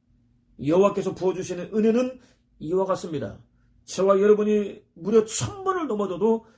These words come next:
다시 밀려옵니다. "하나님, 제가 지난주에 또 넘어졌습니다" 라는 고백이 채 끝나기도 전에 풍성하게 밀려옵니다. "하나님,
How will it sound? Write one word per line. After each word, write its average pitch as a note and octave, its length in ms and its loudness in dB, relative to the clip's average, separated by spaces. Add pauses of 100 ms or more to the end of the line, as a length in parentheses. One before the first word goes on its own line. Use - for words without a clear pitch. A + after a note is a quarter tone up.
(160)
다시 E3+ 640 -2
밀려옵니다. D#3 600 -6 (560)
"하나님, G#3+ 500 4 (220)
제가 G#3 220 0
지난주에 A3 580 0
또 A3+ 100 -2
넘어졌습니다" G3+ 680 4
라는 A3+ 320 -2
고백이 A3 380 -4
채 A#3 340 2
끝나기도 D#4 400 -4
전에 G3+ 380 -4 (260)
풍성하게 F4 680 -4
밀려옵니다. G#3 680 -6
"하나님, C4 640 0